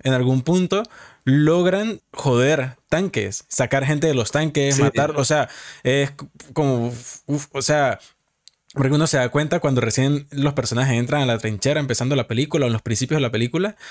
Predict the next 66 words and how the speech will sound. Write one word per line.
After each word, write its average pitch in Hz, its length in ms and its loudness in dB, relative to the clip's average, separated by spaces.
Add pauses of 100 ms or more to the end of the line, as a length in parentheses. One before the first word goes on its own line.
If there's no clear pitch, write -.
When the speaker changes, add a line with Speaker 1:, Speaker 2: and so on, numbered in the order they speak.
(140)
Speaker 1:
y 135 100 0
todo 131 120 2
es 120 80 -4
como 131 160 0
muy 120 160 2
nuevo. 123 440 0 (540)
Y 123 120 0
todo 135 240 2
es 135 80 -4
como, 127 400 0
ok, 113 120 -2
me 147 140 2
mandan 135 220 2
a - 20 0
hacer - 180 0
esto, 160 280 0
voy, 160 240 2
me 139 100 0
van 127 100 0
a 135 40 0
hacer 131 160 0
esto, 147 160 0
no 131 80 2
sé 110 120 -2
qué, 151 120 0
y 156 40 0
todo 147 140 0
es 143 60 -2
como 143 160 0
una 143 120 2
expectativa 131 520 -2
y 170 40 0
también 127 260 0
un 131 140 0
miedo 143 420 0 (240)
que 131 160 0
se 117 100 0
empieza 123 280 0
a - 40 -2
sentir 120 280 0
en 123 120 2
ellos. 110 300 -2 (480)
Pero 131 180 0
como 127 180 0
pasa 147 220 0
el 156 140 0
tiempo, 180 480 0 (380)
el 127 120 -2
conflicto 131 420 0
se - 80 0
ha - 20 0
extendido, 143 640 2
ellos 143 180 2
han 147 100 2
estado 139 320 2
de 135 60 2
un 123 80 2
lugar 131 240 2
para 120 240 0
otro, 139 400 2
han 135 100 0
estado 131 400 2
aquí, 143 300 -2
han 135 80 0
estado 131 320 0
allá, 131 320 0